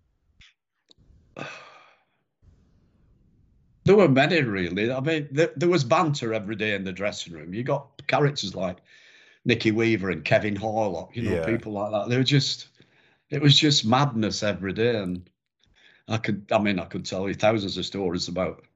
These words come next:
Speaker 1: the events of that season, but, uh,
Speaker 2: Listen, feel
Speaker 1: probably
Speaker 2: free to tell us.
Speaker 1: best not to.
Speaker 2: No,
Speaker 1: <laughs>
Speaker 2: I'll take, I'll take at least one, as long as it doesn't get us cancelled.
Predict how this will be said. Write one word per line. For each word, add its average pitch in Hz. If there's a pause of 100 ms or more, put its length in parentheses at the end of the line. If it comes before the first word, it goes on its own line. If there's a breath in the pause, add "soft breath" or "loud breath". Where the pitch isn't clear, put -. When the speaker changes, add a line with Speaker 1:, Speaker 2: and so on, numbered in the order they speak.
(600 soft breath)
Speaker 1:
the 98
events 101
of 87
that 90
season, 82
but, 92
uh, 95
Speaker 2:
Listen, 104
feel 120
Speaker 1:
probably -
Speaker 2:
free 127
to 117
tell 113
us. -
Speaker 1:
best -
not 104
to. 117
Speaker 2:
No, 127
Speaker 1:
<laughs> -
Speaker 2:
I'll 113
take, 139
I'll 123
take 139
at 110
least 127
one, 104
as 92
long 104
as 98
it 101
doesn't 98
get 98
us 90
cancelled. 92